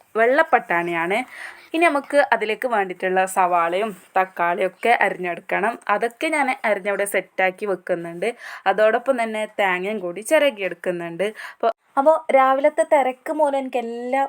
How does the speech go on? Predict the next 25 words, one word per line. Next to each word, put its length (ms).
വീഡിയോസൊന്നും 640
കവർ 300
ചെയ്യാനായിട്ട് 480
അങ്ങ് 180
പറ്റിയില്ല. 560
അപ്പൊ 200
രാവിലത്തെ 520
ഒരു 100
ജഗപുക 340
എല്ലാവർക്കും 540
അറിയാവുന്ന 420
കാര്യമാണ്. 580
ഇന്നാണെങ്കിൽ 600
മദ്രസ 340
സ്റ്റാർട്ടിങ്ങും 600
ആണ്. 160
അങ്ങനെ 260
ഇത്താക്ക് 340
ഇന്ന് 140
ഇവിടുന്ന് 340
പെട്ടെന്ന് 460
പോകണം. 280
അപ്പൊ 160
അവൾക്ക് 340
പോകുമ്പോ 300